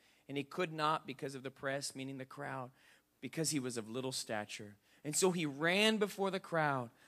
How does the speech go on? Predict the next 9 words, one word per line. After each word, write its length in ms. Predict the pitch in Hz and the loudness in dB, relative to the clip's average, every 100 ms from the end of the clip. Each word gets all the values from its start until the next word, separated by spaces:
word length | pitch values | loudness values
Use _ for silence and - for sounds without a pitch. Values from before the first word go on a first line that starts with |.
| _ | _
climbed 400 | - 190 202 214 | 6 10 12 12
up 140 | 202 196 | 10 8
into 260 | 190 196 | 2 4
a 60 | 180 | 6
sycamore 520 | - 185 175 165 147 | 6 4 2 2 0
tree 420 | 143 151 143 131 - - | 0 2 2 2 -4 -10
to 100 | - | 2
see 300 | 135 - 143 | 4 8 8
him," 320 | 123 113 110 | 6 2 -2